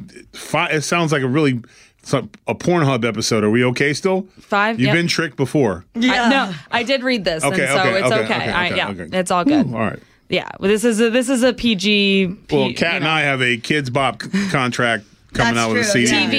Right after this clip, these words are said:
Speaker 2: V, T V M A, T V fourteen.
Speaker 1: Yeah,
Speaker 2: This
Speaker 1: yeah.
Speaker 2: is, yeah, this is not explicit.
Speaker 1: Okay.
Speaker 2: I will not blush at this one. I
Speaker 1: Okay,
Speaker 2: blushed at
Speaker 1: okay.
Speaker 2: that last
Speaker 1: It's not,
Speaker 2: one,
Speaker 1: yeah,
Speaker 2: though,
Speaker 1: you
Speaker 2: for
Speaker 1: did.
Speaker 2: sure.
Speaker 1: Yeah, and I, I blushed for you, but apparently you guys couldn't see.
Speaker 2: <laughs>
Speaker 1: So.
Speaker 2: Quote, "I couldn't see them clearly, and they telepathically said I'm not ready to see them in their true form.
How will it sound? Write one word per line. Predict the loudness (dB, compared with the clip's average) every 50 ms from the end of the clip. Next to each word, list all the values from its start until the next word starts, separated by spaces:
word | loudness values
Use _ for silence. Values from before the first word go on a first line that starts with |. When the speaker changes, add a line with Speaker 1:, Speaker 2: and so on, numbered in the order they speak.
| -2 -2
Speaker 2:
V, | -4
T | -4 -2 -2 0 0
V | 0 0 0 2
M | 2 2 0 0
A, | 0 0 0 0 -2
T | -2 -2 -2 -2
V | 0 0 0
fourteen. | 2 0 0 -2 -4 -4 -2
Speaker 1:
Yeah, | 0
Speaker 2:
This | 0 0 0 0
Speaker 1:
yeah. | -2
Speaker 2:
is, | -2 -2 0
yeah, | -2 -2 -2 0
this | -2 -2 0 0
is | 0 2
not | 2 2 0 0 -2 -4
explicit. | -4 -6 -6 -4 -2 -2 -2 0 -2 -2
Speaker 1:
Okay. | 0 0
Speaker 2:
I | 0 0
will | 0 0
not | 0 0 0 0
blush | 0 0 0 0 -2 -4
at | -6 -4
this | -4 -4 -4 -2
one. | -4 -4 -4 -4 -2 -2
I | -2 -2
Speaker 1:
Okay, | 0 0
Speaker 2:
blushed | 0 0 0 -2 -6 -8
at | -6 -4
Speaker 1:
okay. |
Speaker 2:
that | -2 -2 -2 -2
last | -2 -2 -2 -2
Speaker 1:
It's | 0 -2
not, | -2 -2
Speaker 2:
one, | 0 -2
Speaker 1:
yeah, | 0 0
Speaker 2:
though, | 0
Speaker 1:
you | 0 0 0 2
Speaker 2:
for | 0
Speaker 1:
did. | 0 0 -2 -4
Speaker 2:
sure. | -6 -6 -4 -4
Speaker 1:
Yeah, | -4 -6 -6 -10 -14 -10
and | -8 -8 -6 -4
I, | -4 -4 -6 -6 -10 -10 -6
I | -4 -2
blushed | 0 0 0 0 0 0
for | 0 2 2
you, | 2 2 0 0
but | -2 -4 -4
apparently | -6 -6 -6 -4 -2 -2 -2
you | -2
guys | -2 -2
couldn't | -2 -4 -4 -4
see. | -6 -6 -8 -6 -2 0
Speaker 2:
<laughs> | 0 0 0 -2 -2 0 0 0 0 0 0 0 0
Speaker 1:
So. | 0 -4 -14 -18 -20 -20 -20 -20 -20 -20 -20 -20 -20 -12 -6
Speaker 2:
Quote, | -2 0 0 0 0 -2
"I | -4
couldn't | -4 -2 -2 0 0 0 -2
see | 0 0 0 2
them | 2 0 0
clearly, | 0 2 2 2 2 2 0 0
and | 0 0 0
they | 0 -2
telepathically | -2 -2 -2 0 0 0 -2 -2 -2 -4 -6 -6 -4 -2 -2 -2
said | 0 0 0 0 0
I'm | -2 -2 0
not | 0 0 -2 -2 0
ready | -2 0 0 -2
to | -2 -2 -4
see | -2 0 0 2
them | 2 2 2 2
in | 0 0
their | 0 -2
true | -4 -4 -4 0 0 2 2 0
form. | -2 -4 -2 0 2 2 0 -2 -4 -8 -10